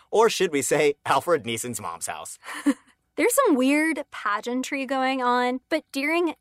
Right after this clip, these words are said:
Speaker 2: Neeson's dialogue, we learn that they're about to go on a hunt.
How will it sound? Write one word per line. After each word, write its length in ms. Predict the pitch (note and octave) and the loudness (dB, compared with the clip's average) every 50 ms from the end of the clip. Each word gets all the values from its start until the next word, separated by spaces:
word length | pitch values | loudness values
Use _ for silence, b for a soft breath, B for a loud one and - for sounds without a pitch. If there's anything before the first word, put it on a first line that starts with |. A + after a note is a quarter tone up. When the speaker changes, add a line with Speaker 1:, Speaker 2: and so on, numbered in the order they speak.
| _ - | _ -8
Speaker 2:
Neeson's 800 | B3 A#3+ B3+ C4+ C#4 - - B3+ A#3 A3+ A3 G#3+ G#3+ G3+ - - _ _ _ _ - | -4 0 2 2 0 0 -2 -6 -6 -6 -6 -8 -10 -12 -16 -18 _ _ _ _ 0
dialogue, 580 | C#4+ D#4+ F#4+ G4+ E4+ C4+ B3 A#3 A3+ A3+ G#3 | 2 4 4 4 4 2 4 4 2 2 0
we 140 | A3 B3 C4+ | -2 0 2
learn 440 | C#4+ C#4 C4+ B3+ B3+ B3+ B3 B3 A#3+ | 2 4 2 2 2 0 0 -2 -2
that 280 | A#3+ A3+ G#3+ A3+ - - _ | 0 0 0 0 -4 -8 _
they're 160 | - A#3 C4 C#4+ | -4 -2 0 0
about 360 | B3 C4 B3 B3 A#3+ - - - | 2 4 4 2 2 0 -6 -12
to 100 | - - | -12 -8
go 240 | B3+ B3 A3+ G#3 G#3+ - | -6 -4 -4 -6 -6 -10
on 140 | A3 A3 | -14 -16
a 80 | A3 A3 - - | -16 -20 -16 -8
hunt. 440 | - - E4+ _ _ _ - - - | -8 -8 -8 _ _ _ -20 -20 -20